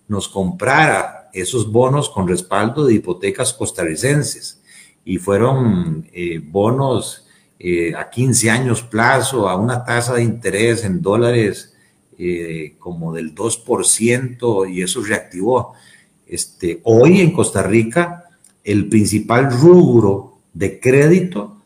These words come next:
de los treinta y ocho mil millones de dólares que hay colocados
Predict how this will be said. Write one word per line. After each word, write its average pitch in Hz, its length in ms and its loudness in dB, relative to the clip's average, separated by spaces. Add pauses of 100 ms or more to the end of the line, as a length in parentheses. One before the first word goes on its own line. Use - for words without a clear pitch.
(120)
de 98 160 0
los 101 180 -2
treinta 110 460 4
y 107 60 4
ocho 101 280 0
mil 165 300 6
millones 160 760 6
de 110 140 4
dólares 92 520 2
que - 160 -8
hay 104 120 0
colocados 107 840 0